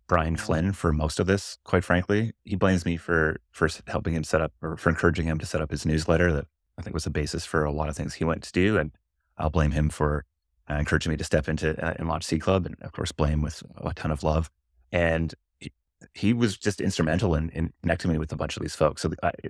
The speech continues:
we started as one-on-one conversations. I, I talked to anybody who was doing anything interesting in this sort of social token space at that time, I talked to. And it was just one-on-one conversations. There was no Telegram chat at this time.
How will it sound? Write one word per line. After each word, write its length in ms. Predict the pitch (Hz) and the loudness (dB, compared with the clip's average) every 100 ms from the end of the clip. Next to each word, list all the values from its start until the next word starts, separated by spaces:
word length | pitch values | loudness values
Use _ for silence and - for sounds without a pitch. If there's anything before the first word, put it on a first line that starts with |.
| - | -2
we 80 | |
started 340 | 110 - 139 101 | 0 4 4 2
as 140 | 85 | 0
one-on-one 380 | 82 87 80 78 | 0 2 2 0
conversations. 760 | 76 73 71 - 78 - - - | 0 -2 -4 -6 -6 -8 -10 -4
I, 160 | 85 82 - | -2 -2 -4
I 80 | |
talked 400 | 87 85 80 - - | -4 -2 -2 -4 -2
to 280 | 82 78 - _ - | 0 0 -6 _ 0
anybody 280 | 131 127 101 | 2 2 0
who 60 | |
was 120 | 90 | 0
doing 280 | 78 90 85 | 2 2 2
anything 400 | - 87 87 85 | 0 -2 0 -2
interesting 640 | - 80 - 82 85 82 80 | -2 -6 -6 -4 -2 -2 -2
in 220 | - 80 | -4 -2
this 120 | 78 - | -2 -4
sort 200 | - - | -8 -10
of 60 | - | -12
social 360 | - 76 85 | -2 -2 -2
token 320 | - 80 80 80 | -4 -4 -4 -4
space 300 | 80 76 - | -4 -4 -2
at 40 | |
that 140 | 90 | -2
time, 360 | - 87 - - - | 0 0 0 -4 -6
I 120 | 80 | -4
talked 280 | - - - | -4 -6 -6
to. 180 | - 78 _ _ _ _ | -8 -8 _ _ _ _
And 60 | - | -2
it 60 | |
was 120 | 78 78 | -2 -2
just 140 | - | 0
one-on-one 320 | 85 82 82 | 2 2 0
conversations. 640 | 80 80 76 78 76 76 73 | 0 0 0 -2 -4 -4 -6
There 80 | 82 | -4
was 120 | 82 | -2
no 100 | 80 | -2
Telegram 460 | - 78 76 76 | 0 0 0 -4
chat 340 | 78 - 76 - _ | -4 -2 -2 -4 _
at 140 | - 80 | -8 -2
this 160 | 78 | -2
time. 360 | - 76 73 76 | -2 -2 -2 -6